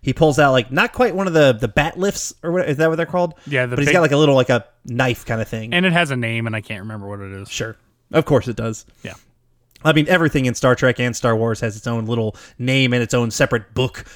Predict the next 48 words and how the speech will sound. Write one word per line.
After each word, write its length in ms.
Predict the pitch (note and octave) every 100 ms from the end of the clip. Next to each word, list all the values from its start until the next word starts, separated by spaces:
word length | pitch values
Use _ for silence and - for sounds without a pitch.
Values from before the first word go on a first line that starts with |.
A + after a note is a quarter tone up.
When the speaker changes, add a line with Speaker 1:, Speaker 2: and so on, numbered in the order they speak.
| -
Speaker 1:
to 180 | - C#3
explain 480 | C3 - C3+ C3+ A#2+
what 120 | A#2
it 80 | A2+
is. 320 | A#2 A2 -
Speaker 2:
<laughs> 20 |
Exactly. 540 | G#4 G#3+ C3+ C3 - E3 _ _ _ _ _
Speaker 1:
But, 300 | C3+ C3 -
uh, 100 | B2+
he 120 | B2
kinda 200 | C3 C#3
gets 200 | C3 B2
his 120 | A#2+
suit 260 | - C#3+ -
compromised, 680 | C#3 C3 B2+ A#2+ A#2+ B2 A2+
and 140 | A2+
then 80 | A#2
Hawk, 420 | A2+ C#3+ C3 - - _ _ -
uh, 420 | A#2+ A#2 A#2 A2+
who, 460 | A2 A#2+ A2+ A2+ G#2+
you 160 | B2 A2+
know, 280 | A2 G#2+ -
he 200 | A2 A#2 A2+
ends 120 | G#2+
up 160 | A2 _ _ -
getting 240 | B2+ A#2+ A2+
assimilated. 680 | - E3 C#3+ C3+ C3 A#2+ A#2 _ B2
He 80 | C#3+
fought 160 | C3
a 40 | A#2
Borg 320 | A2+ A#2+ A2+
and 100 | A2+
lost 240 | A#2 A2+
that 140 | A#2+ A#2+
one, 100 | A#2
and 100 | A2+
then 120 | A2
Picard, 520 | - - B2 A#2+ A2+ - - - _ _
uh, 260 | A#2+ A2+ A#2
is 380 | A#2 A2+ G#2+ - _ _ -
unable 360 | F3 A#3+ A3+ A3
to 120 | G3
hook 200 | D#3+ G#3+
the 100 | G3+
be-, 240 | C4 A3+ -
unhook 400 | E3+ A3 A#3+ -
the 80 | F#3+
beacon, 420 | B3 G#3+ B2+ A2+